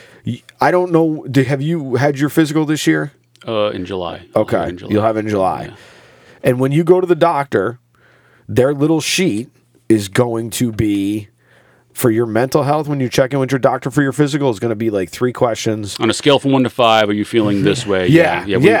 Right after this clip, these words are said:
Speaker 1: and,
Speaker 2: yeah.
Speaker 1: and, and again, that's how, like, and that's how we look at it.
Speaker 2: But that's a
Speaker 1: And
Speaker 2: start. That's a start. We're, we're doing that because when I was young,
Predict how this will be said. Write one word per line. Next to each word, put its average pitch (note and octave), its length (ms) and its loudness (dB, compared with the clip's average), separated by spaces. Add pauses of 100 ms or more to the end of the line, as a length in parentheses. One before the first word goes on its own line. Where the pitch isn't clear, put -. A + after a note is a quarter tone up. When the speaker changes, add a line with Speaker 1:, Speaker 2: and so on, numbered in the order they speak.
(120)
Speaker 1:
and, - 80 0
Speaker 2:
yeah. G3+ 80 -2
Speaker 1:
and, F#3 140 0
and F3 160 2
again, E3+ 400 2
that's B2+ 240 0
how, D3+ 500 0
like, - 400 0
and C3 380 -2
that's C3+ 240 0
how D3 160 0
we C3+ 180 2
look C#3 300 0
at F2 160 2
it. - 200 -10
Speaker 2:
But D3 80 2
that's E3+ 140 6
a - 40 2
Speaker 1:
And D#3 60 0
Speaker 2:
start. G#3 380 2 (120)
That's D3+ 180 0
a D#3+ 40 -6
start. E3 300 4
We're, C3 140 0
we're C3+ 220 -4
doing G3 320 4
that G#2+ 120 2
because A#2+ 220 -2
when A2 100 2
I A#2+ 100 2
was B2+ 220 -2
young, G#3 500 -2